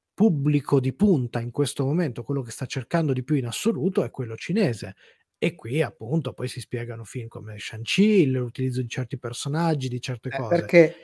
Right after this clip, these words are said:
Speaker 2: cercare di convincere centosessanta milioni o comunque una parte di centosessanta milioni di spettatori americani quando puoi tentare il numero grosso con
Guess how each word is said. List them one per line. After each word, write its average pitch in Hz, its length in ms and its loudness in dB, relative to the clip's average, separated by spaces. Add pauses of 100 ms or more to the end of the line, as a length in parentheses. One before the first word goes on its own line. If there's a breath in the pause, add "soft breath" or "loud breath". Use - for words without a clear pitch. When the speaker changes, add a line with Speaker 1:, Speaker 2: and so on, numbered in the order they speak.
(180 loud breath)
Speaker 2:
cercare 165 360 4
di 165 80 8
convincere 160 720 4
centosessanta 156 920 0
milioni 151 420 2
o 143 80 -2
comunque 147 360 -4
una 135 140 -4
parte 147 420 0
di 135 80 -2
centosessanta 139 800 -6
milioni 135 560 -2
di 135 280 -2
spettatori 135 500 -6
americani 135 480 -2
quando 131 260 -4
puoi 135 200 -2
tentare 135 500 0
il 131 40 0
numero 131 300 -2
grosso 131 340 -2
con 127 420 -4